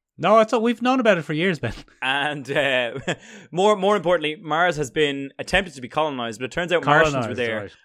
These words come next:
Speaker 2: and they weren't big fans, Michael.
Speaker 1: Oh.
Speaker 2: Um, in a very Blade Runner-esque kind of, of way, uh, Mars was colonized by humans, but over time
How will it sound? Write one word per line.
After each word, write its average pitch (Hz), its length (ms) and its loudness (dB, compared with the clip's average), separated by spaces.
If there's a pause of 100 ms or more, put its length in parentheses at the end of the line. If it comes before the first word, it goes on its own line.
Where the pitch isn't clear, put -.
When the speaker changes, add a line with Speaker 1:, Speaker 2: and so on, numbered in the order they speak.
Speaker 2:
and 127 80 -14
they 165 60 4
weren't 202 240 -2
big 156 180 4
fans, 160 460 0
Michael. 113 480 -4 (380)
Speaker 1:
Oh. 139 760 -4 (220)
Speaker 2:
Um, 120 440 -6 (280)
in 156 100 -6
a 160 40 0
very 185 200 4
Blade 160 540 2
Runner-esque 151 800 -4
kind 143 340 -4
of, 123 240 -6 (380)
of 127 200 -4
way, 139 520 -2 (280)
uh, 123 220 -2
Mars 147 280 0
was 147 100 -10
colonized 147 460 -2
by 131 100 -2
humans, 151 540 -10
but - 180 -10
over 139 220 -4
time 139 680 -8